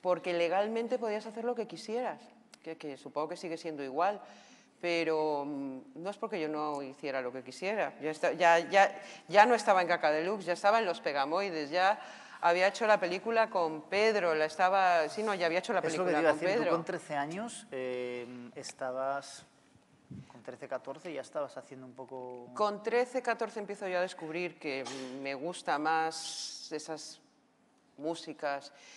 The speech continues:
Speaker 1: Y además no solo la música, es un poco lo que tú crees que es la forma de vida asociada a esa música. O sea, es todo una imaginería.
Speaker 2: Sí, pero que no tuviste freno, un freno familiar a eso,
Speaker 1: No.
Speaker 2: a relacionarte, a empezar
Speaker 1: No, a ver, mi
Speaker 2: amigos,
Speaker 1: madre
Speaker 2: a
Speaker 1: fue muy sensata, siempre decía,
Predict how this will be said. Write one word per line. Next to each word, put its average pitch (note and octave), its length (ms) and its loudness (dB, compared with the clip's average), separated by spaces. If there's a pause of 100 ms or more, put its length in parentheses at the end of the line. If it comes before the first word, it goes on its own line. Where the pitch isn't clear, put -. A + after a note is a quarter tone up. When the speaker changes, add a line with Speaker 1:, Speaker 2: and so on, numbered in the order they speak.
(200)
Speaker 1:
Y - 40 -6
además G3 220 0
no A3+ 80 -2
solo G#3+ 220 -2
la E3 120 2
música, D3+ 420 -6
es F3 100 -8
un F#3 100 -12
poco F#3 240 -6
lo D#3+ 140 -4
que D3 100 -8
tú E3 160 -10
crees E3 220 -6
que - 80 -12
es - 80 -14
la D#3+ 100 -2
forma E3 320 -6
de D3 140 -4
vida D3 160 -4
asociada D3+ 460 -6
a - 20 -6
esa C#3+ 180 -12
música. B2+ 580 -12 (180)
O - 20 -20
sea, C#3+ 80 -6
es D3+ 120 -10
todo F3 340 2
una E3+ 300 -2
imaginería. C3+ 840 -6
Speaker 2:
Sí, - 200 -10
pero B2+ 140 -4
que C3 60 -10
no C3+ 100 -10
tuviste D3+ 340 -6
freno, C3 360 -8
un B2+ 40 -12
freno C#3+ 280 -10
familiar C3 480 -6
a A#2+ 100 -6
eso, - 260 -10
Speaker 1:
No. A3+ 280 4
Speaker 2:
a A#2+ 260 2
relacionarte, A#2+ 800 -6
a C#3 60 -2
empezar A#3 260 2
Speaker 1:
No, G#3+ 220 4 (200)
a E3+ 60 0
ver, F#3 280 -2
mi F3 100 -4
Speaker 2:
amigos, D#3+ 80 -4
Speaker 1:
madre F#3+ 240 0
Speaker 2:
a G3+ 60 -4
Speaker 1:
fue G3+ 120 -6
muy G3 160 -4
sensata, F#3 640 -2
siempre E3 320 -8
decía, D#3+ 420 -4